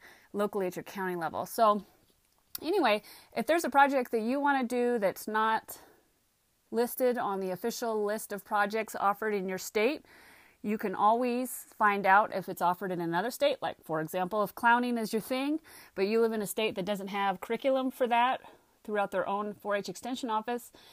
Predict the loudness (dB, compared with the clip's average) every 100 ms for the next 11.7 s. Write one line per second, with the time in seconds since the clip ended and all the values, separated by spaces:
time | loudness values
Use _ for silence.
0 | -20 _ -6 -6 -4 -2 0 0 -2 -4
1 | 0 0 2 0 0 -2 -2 -2 0 2
2 | 2 2 -8 -20 _ _ -6 -2 -2 -2
3 | -2 -2 -6 -8 -2 2 2 0 0 0
4 | 2 0 0 4 4 4 0 -4 -6 -2
5 | -4 -2 -2 0 0 -2 -2 -6 -4 -6
6 | -4 -6 -4 -4 -4 -12 -2 -2 2 2
7 | 2 0 -2 -2 -4 -6 -6 -2 -2 -2
8 | -4 -2 0 2 -2 -2 0 0 0 -2
9 | -2 0 -4 -4 -4 -2 -2 -2 -2 -2
10 | -2 -2 -2 -4 -4 -6 -6 -6 -6 -6
11 | -2 -2 -2 -2 -2 -2 -4